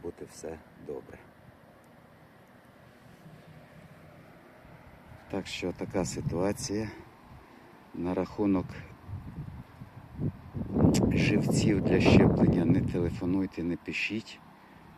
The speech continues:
бо, е, я своїх ще великих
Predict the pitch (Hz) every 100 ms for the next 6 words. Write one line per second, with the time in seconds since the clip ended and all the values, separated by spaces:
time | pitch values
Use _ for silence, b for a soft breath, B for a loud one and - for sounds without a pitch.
0 | - - - 95 90 - - - - 87
1 | 90 87 85 82 78 101 87 - 85 87
2 | 85 - 82 78 87 92 - 78 -